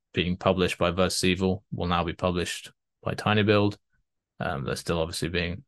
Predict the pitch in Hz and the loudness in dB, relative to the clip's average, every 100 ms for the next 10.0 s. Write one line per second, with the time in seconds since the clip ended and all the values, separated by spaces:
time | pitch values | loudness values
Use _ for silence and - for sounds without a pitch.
0 | _ - 98 120 - - - _ _ _ | _ -2 4 6 4 0 -18 _ _ _
1 | _ _ _ _ _ _ - 98 92 85 | _ _ _ _ _ _ -2 0 0 0
2 | 85 - - _ _ - 90 92 85 82 | -4 -8 -12 _ _ -4 0 2 2 2
3 | 85 82 - _ - - 104 95 87 85 | 2 0 -2 _ -18 -10 -6 -4 -2 2
4 | 98 117 113 117 113 113 110 - - - | 6 6 6 6 6 4 2 -2 -6 2
5 | 98 92 85 82 87 80 85 87 87 76 | 4 4 2 0 0 0 0 0 2 0
6 | 82 - - - 90 71 80 90 95 95 | -2 -6 -14 -4 -2 -2 0 4 4 4
7 | - - - 82 87 - 82 - 82 78 | -2 -10 -6 -4 -4 -8 -6 -2 0 0
8 | - - - - _ _ - - 95 73 | -2 -8 -12 -20 _ _ -16 -2 -2 0
9 | 78 85 85 87 - 87 76 - 87 | -2 -4 -2 -2 -4 -8 -8 -4 -4